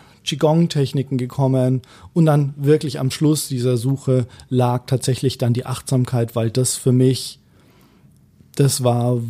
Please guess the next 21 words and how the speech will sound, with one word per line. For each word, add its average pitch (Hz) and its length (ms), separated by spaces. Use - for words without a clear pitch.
wo 120 560
einfach 139 260
alles 139 300
zusammenkam, 117 920
ähm, 101 520
und 104 580
was 107 360
für - 120
mich, 110 540
ich - 160
hab 127 120
seitdem 143 460
nichts 160 400
gefunden, 160 640
wo 131 380
ich 143 240
mich 151 420
und 123 100
das 131 120
Leben, 143 600
ähm, 127 680